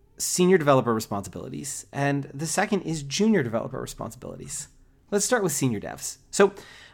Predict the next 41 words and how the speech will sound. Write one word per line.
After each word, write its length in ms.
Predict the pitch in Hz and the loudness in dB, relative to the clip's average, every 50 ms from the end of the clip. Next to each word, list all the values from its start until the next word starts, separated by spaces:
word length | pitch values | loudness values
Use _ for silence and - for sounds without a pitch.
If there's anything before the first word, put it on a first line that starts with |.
| - | 0
I 140 | - 202 - - | 0 0 0 2
often 400 | - 202 240 277 277 - 320 285 | 0 2 2 2 2 2 0 0
see 220 | - - - 202 185 | 0 0 0 0 0
junior 320 | 139 135 147 147 147 151 | 0 0 0 2 2 2
developers 460 | 135 131 123 120 117 117 117 113 107 | 2 2 2 2 2 2 0 -2 -2
who 120 | - - 107 | -2 -4 -4
are 40 | 107 | -4
too 180 | - - 214 | -2 2 2
afraid 300 | 202 196 - 180 175 151 | 2 4 4 2 2 4
to 60 | 151 | 2
ask 180 | 143 143 139 139 | 0 0 0 -4
questions 500 | - 120 113 - - 117 110 107 107 - | -6 -6 -6 -6 -6 -6 -6 -6 -6 -8
and 180 | 107 104 110 - | -8 -10 -8 -4
senior 320 | - - 208 226 240 233 | -2 0 2 2 2 0
developers 500 | 185 143 131 123 127 123 131 135 135 - | 0 2 2 2 2 2 0 -2 -2 -2
who 120 | 139 131 | 0 0
are 80 | 135 135 | 0 0
too 300 | 135 - - - 180 - | -2 -4 -8 -8 -6 -4
arrogant 440 | - 110 139 151 139 143 151 151 143 | 2 4 4 4 4 4 2 2 2
or 80 | 127 | 2
too 220 | 113 - - - 135 | 0 -2 -8 -10 -8
shitty 320 | 135 - - 139 131 135 | -6 -2 -2 0 0 2
to 100 | 113 117 | 0 0
help. 320 | 127 147 123 - - - - _ _ _ _ _ _ _ _ _ _ - - _ - - - | 2 2 2 2 0 -8 -20 _ _ _ _ _ _ _ _ _ _ -20 -20 _ -18 -6 0
Both 240 | 160 180 196 196 | 4 4 4 6
of 120 | 233 214 175 | 4 0 2
these 200 | 202 202 - - | 2 0 0 -2
situations 640 | - 160 135 - 143 117 123 127 - - 110 107 - | -4 -6 -4 -2 -2 0 0 0 0 -2 -4 -4 -4
suck. 440 | - - - - - - _ - _ _ - - - - - - - - _ _ _ - | -6 -10 -10 -12 -16 -20 _ -20 _ _ -20 -20 -20 -20 -20 -20 -20 -20 _ _ _ -6
Junior 340 | - 160 185 220 254 269 | 2 4 6 8 8 6
developers 480 | 220 220 190 185 165 165 147 151 139 127 | 6 6 6 6 6 6 4 2 0 0
are 80 | 123 113 | 0 -4
still 340 | - - - 135 131 127 | -4 -4 0 2 2 2
learning, 340 | 117 110 110 110 110 113 117 | 2 -2 -4 -4 -6 -8 -8
and 80 | 120 120 | -4 -2
asking 320 | 143 170 190 - - 175 | 0 0 0 0 -2 -4
questions 500 | - - - 190 190 - - 139 131 117 | -4 0 -2 -2 -2 -2 -4 -4 -4 -4
is 100 | 120 117 | -4 -4
a 60 | 135 | -4
super 480 | 139 139 - - - 208 208 - 180 165 | -4 -4 -4 -4 -4 -6 -4 -2 0 0
important 560 | 156 139 139 - 131 127 135 135 123 123 - | 0 -2 -4 -6 -6 -4 -2 -2 -4 -4 -6